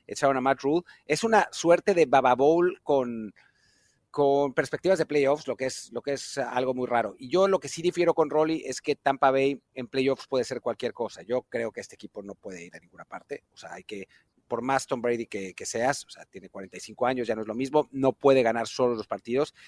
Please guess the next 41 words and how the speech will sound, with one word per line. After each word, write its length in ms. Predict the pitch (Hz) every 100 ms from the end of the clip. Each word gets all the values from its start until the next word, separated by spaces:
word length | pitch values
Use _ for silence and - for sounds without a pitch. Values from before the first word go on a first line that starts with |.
| _
y 80 | 117
la 100 | 113
realidad 360 | 110 110 104
es 120 | 120 -
que 180 | 139 - _ _
Tampa 300 | 120 127 123
Bay 260 | 123 131 - _
esta 220 | 107 131
temporada 420 | 123 110 104 113
se 140 | - -
ha 40 |
visto, 440 | 90 85 - 123 - _ _
eh, 200 | - 98
lamentable. 640 | 95 104 104 - 110 98 85
Sí 220 | - 175
creo, 340 | - 175 160
y 80 | 180
ya 100 | 127
lo 60 | 131
hablaremos 260 | 127 131 127
en 60 |
los 100 | 117
picks, 280 | - 151 - - - _ _
que, 300 | 143 165 - _ _
eh, 160 | 104
los 200 | 104 107
Bucs 260 | 104 147 -
deben 240 | 127 139 131
ser 140 | 139
favoritos 420 | 127 120 131 202
por 220 | - 113
varias 260 | 98 113 113
razones, 300 | 104 147 165
porque 160 | 120 110
tampoco 240 | 104 135
es 40 |
que 60 | -
estemos 240 | - 120
hablando 240 | 120 120 123
de 80 | 120
que, 180 | 120